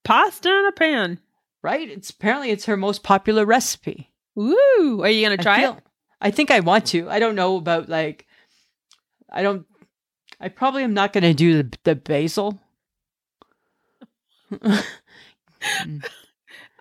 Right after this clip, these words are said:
Speaker 1: Really?
Speaker 2: I don't know. I don't know if I have that one on hand.
Speaker 1: Well, I'm sure you could buy it.
Speaker 2: I don't know. I'm not sure about that one. I don't know if I like that one. But
Speaker 1: Okay.
Speaker 2: it looks amazing. It looks really, really good.
Speaker 1: I'm sure it is.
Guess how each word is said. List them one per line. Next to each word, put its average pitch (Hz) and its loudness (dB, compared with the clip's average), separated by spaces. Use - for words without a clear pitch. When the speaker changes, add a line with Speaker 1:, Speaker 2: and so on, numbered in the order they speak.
Speaker 1:
Really? 247 4
Speaker 2:
I - 6
don't 202 4
know. 190 2
I - 2
don't 214 6
know 214 6
if 202 0
I 185 4
have 170 2
that 160 -2
one 175 -4
on 170 0
hand. 170 -4
Speaker 1:
Well, 226 0
I'm 208 -4
sure 226 -4
you 196 0
could 185 -6
buy 175 2
it. 254 -4
Speaker 2:
I - -6
don't 170 -6
know. 147 -10
I'm 196 0
not 190 4
sure - 0
about 147 -6
that - -10
one. 147 -18
I - -14
don't 190 -6
know 180 -6
if 170 -12
I 165 -4
like 151 -10
that 135 -16
one. 160 -18
But 180 2
Speaker 1:
Okay. 196 4
Speaker 2:
it 226 2
looks 269 2
amazing. 208 2
It 175 -4
looks 214 -2
really, 196 0
really 165 -2
good. - -4
Speaker 1:
I'm 208 2
sure - -2
it 196 0
is. 180 -10